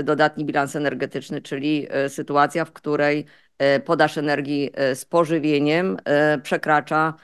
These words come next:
e, wydatek energetyczny człowieka związany z wykonywaniem, e, codziennych czynności, e, dnia codziennego, wysiłku rekreacyjnego i pracy zawodowej. E, wtedy dochodzi do, e, e, problemu otyłości i nadwagi.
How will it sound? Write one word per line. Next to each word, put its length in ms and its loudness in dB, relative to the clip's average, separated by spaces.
e, 400 0
wydatek 480 0
energetyczny 600 -2
człowieka 420 -4
związany 720 -4
z 140 -8
wykonywaniem, 760 -4
e, 120 -2
codziennych 460 -2
czynności, 760 -4
e, 240 -2
dnia 280 0
codziennego, 840 -2
wysiłku 460 -4
rekreacyjnego 840 -2
i 100 -10
pracy 300 -6
zawodowej. 600 -4
E, 360 2
wtedy 340 0
dochodzi 420 0
do, 460 2
e, 340 0
e, 60 -8
problemu 520 -2
otyłości 520 -4
i 40 -6
nadwagi. 540 -6